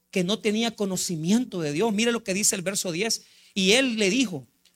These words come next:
como suele hablar cualquiera de las mujeres fatuas. Esa palabra en hebreo es nabal. Quiere decir una persona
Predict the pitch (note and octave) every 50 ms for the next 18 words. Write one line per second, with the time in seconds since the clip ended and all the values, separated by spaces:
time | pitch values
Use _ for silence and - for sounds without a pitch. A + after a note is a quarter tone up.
0 | _ _ _ - A3 G#3+ G3+ F3 - - - A3 A#3+ C#4 D4+ D4+ D4+ D4 B3 A3
1 | A3+ A#3+ B3 A#3+ A3 - - G3 F3+ E3+ D3+ - - A#3 B3+ B3+ B3 A#3 G#3+ G3+
2 | F#3 F3 E3 F3 A3+ B3+ B3 A3 - - - - C4 C#4 D#4+ - - - - -
3 | - - G3 G#3 - B3 - - G#3 G#3+ A3+ A#3+ A#3+ A#3 A3+ G#3 G#3 G3+ F#3+ G#3+
4 | A#3 A#3 A#3 A#3 A3+ A3 G#3+ G3 F3+ F3 G#3 C#4 D4+ C#4+ A#3 - _ _ _ _
5 | _ _ - - A#3 C4 C#4 C#4 A#3+ A3+ A#3 - C#4 D#4 E4 D4+ C#4+ - _ _
6 | _ _ _ _ _ _ _ _ _ _ - C#4 D#4+ F4 E4+ E4 D#4 - A#3+ A3
7 | G#3 - - C#4+ D#4 D4+ D4 - -